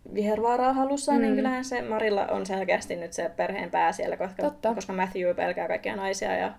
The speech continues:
Speaker 1: on mieluiten
Speaker 2: Mm.
Speaker 1: yksikseen.
Speaker 2: Mm.
Speaker 1: Ö,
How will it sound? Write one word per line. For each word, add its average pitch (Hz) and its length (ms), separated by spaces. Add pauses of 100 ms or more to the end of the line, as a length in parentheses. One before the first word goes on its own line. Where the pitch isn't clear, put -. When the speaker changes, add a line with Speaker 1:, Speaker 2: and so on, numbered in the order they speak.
(140)
Speaker 1:
on 185 120
mieluiten 196 360
Speaker 2:
Mm. 196 60
Speaker 1:
yksikseen. 196 460 (360)
Speaker 2:
Mm. 196 300
Speaker 1:
Ö, 185 640